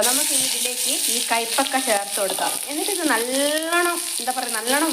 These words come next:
വറുത്തെടുക്കണേ. വറുത്തെടുക്കുന്നത് ഞാൻ വറുത്തെടുക്കട്ടെ ട്ടോ. അപ്പോഴേക്ക് നല്ലോണം വറുത്ത് വരണം ട്ടോ. ഇതിലേക്ക് ഞാൻ മഞ്ഞൾപ്പൊടിയും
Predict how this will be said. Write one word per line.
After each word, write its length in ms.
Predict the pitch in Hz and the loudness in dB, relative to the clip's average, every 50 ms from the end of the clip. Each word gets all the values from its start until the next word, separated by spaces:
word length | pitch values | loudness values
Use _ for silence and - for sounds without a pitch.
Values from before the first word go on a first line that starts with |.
| 233 | 2
വറുത്തെടുക്കണേ. 920 | 214 214 214 214 - - - - - 330 285 - 208 - - 202 - 233 277 - - - - - - - - - - - - - - | 2 2 0 -2 -4 -4 -4 0 0 0 0 0 -2 -2 -2 -4 -4 -4 -4 -6 -6 -6 -6 -6 -4 -4 -4 -4 -4 -4 -4 -2 0
വറുത്തെടുക്കുന്നത് 760 | 254 247 247 240 240 - 330 294 269 254 254 262 262 254 254 254 269 262 | 0 2 2 0 0 0 0 0 0 2 0 0 0 2 0 0 0 0
ഞാൻ 100 | 247 254 254 254 - | -2 -4 -4 -4 -2
വറുത്തെടുക്കട്ടെ 640 | 226 220 - - - 254 233 - - 208 - 190 190 190 | -2 -2 -2 -2 -2 -4 -4 -4 -4 -2 -2 0 -2 -2
ട്ടോ. 60 | - 214 208 | 0 -2 -2
അപ്പോഴേക്ക് 320 | - 226 233 233 233 254 233 233 | 0 0 -2 -2 -2 -2 -2 -2
നല്ലോണം 500 | 226 226 240 247 269 285 311 330 359 349 320 | -2 -2 -2 0 -2 -2 0 0 2 4 4
വറുത്ത് 720 | 269 240 - - 226 240 254 262 277 285 320 320 311 381 349 | 2 2 0 -2 -4 -2 -2 -2 0 2 2 0 0 2 0
വരണം 320 | 262 - - 214 214 196 190 - | -2 -2 -2 -4 -4 -6 -4 -2
ട്ടോ. 120 | 233 220 190 175 - - - - - - - - - - - - - - - - - - - - - - _ - - - - - - - - - - - - - - - - 339 | 0 0 0 0 -2 -4 -6 -6 -6 -6 -6 -4 -4 -4 -4 -6 -6 -6 -6 -6 -4 -4 -4 -6 -6 -8 _ -20 -20 -20 -20 -20 -18 -18 -18 -18 -14 -12 -12 -12 -10 -8 -4 -2
ഇതിലേക്ക് 360 | 285 285 254 262 277 277 294 285 277 254 | 2 4 6 6 6 6 4 4 6 6
ഞാൻ 120 | 247 262 269 262 | 6 6 4 4
മഞ്ഞൾപ്പൊടിയും 720 | 247 233 233 240 247 247 254 247 - 269 254 262 285 381 | 2 2 4 4 4 4 4 4 2 4 4 4 2 2